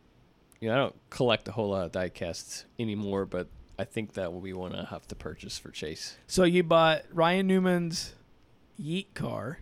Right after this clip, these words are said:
Speaker 2: Not Ryan Newman.
Speaker 1: Ryan
Speaker 2: What the
Speaker 1: Newman's?
Speaker 2: hell? What the hell is wrong with me? <laughs> Kevin Harvick's Yeet car
Speaker 1: <laughs>
Speaker 2: generation.
Speaker 1: I will, I will safely say on record, I will never buy a Ryan Newman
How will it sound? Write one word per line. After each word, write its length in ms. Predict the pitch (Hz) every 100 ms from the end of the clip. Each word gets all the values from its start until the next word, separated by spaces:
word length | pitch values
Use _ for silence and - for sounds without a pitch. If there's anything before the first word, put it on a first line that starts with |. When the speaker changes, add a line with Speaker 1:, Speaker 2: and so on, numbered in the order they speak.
| -
Speaker 2:
Not 160 | 175 147
Ryan 220 | 131 123
Newman. 60 | 123
Speaker 1:
Ryan 140 | 220
Speaker 2:
What 120 | 254 214
the 80 |
Speaker 1:
Newman's? 240 | - 294 220
Speaker 2:
hell? 320 | 277 214 170
What 160 | 214 247
the 80 |
hell 300 | 233 233 247
is 60 | 220
wrong 260 | 220 226 196
with 80 |
me? 240 | 160 135 147 -
<laughs> 80 | -
Kevin 540 | - - - 240 240
Harvick's 640 | - 220 - 214 190 - -
Yeet 300 | 196 220 -
car 400 | - 156 135 156 - - -
Speaker 1:
<laughs> 340 | 403 403 -
Speaker 2:
generation. 880 | - 185 175 160 170 - 147 131 156 - - - -
Speaker 1:
I 120 | 135
will, 280 | 170 180 135
I 140 | 143
will 240 | 170 147 127
safely 640 | - - - 156 - 160
say 240 | 156 151 143
on 160 | 143
record, 400 | 135 117 - 104
I 140 | 101 113
will 80 | 101
never 260 | 104 101
buy 200 | 95 90
a 60 | 85
Ryan 280 | 92 78 78
Newman 400 | 82 87 -